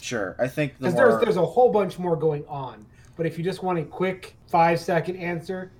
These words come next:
Speaker 2: it's to promote the product and make you wanna go play it.
Speaker 1: I mean, that's the capitalist answer, certainly.
Speaker 2: Which is the answer of why anything gets made, unfortunately.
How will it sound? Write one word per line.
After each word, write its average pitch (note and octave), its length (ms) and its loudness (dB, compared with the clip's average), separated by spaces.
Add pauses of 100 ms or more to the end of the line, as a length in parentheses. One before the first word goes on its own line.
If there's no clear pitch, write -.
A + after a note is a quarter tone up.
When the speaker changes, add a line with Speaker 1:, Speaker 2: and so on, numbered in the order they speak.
(200)
Speaker 2:
it's E3+ 220 -8
to - 80 -12
promote D#3 340 0
the D3+ 80 -4
product - 460 -10 (100)
and D#3 120 -4
make C#3+ 200 -6
you C#3 60 -6
wanna C3+ 180 -6
go C3 140 -8
play A#2 220 -16
it. - 120 -20 (280)
Speaker 1:
I B2+ 80 0
mean, A2+ 120 -2
that's A2+ 200 -2
the F#2+ 80 -16
capitalist F2 640 -6
answer, E2 380 -14 (100)
certainly. D2+ 460 -14 (100)
Speaker 2:
Which E3 220 2
is E3+ 240 4
the E3+ 160 4
answer E3 300 4
of D3 100 2
why D#3 220 4
anything D3 560 -6 (100)
gets C3 280 -12
made, A2 380 -18
unfortunately. A2 760 -20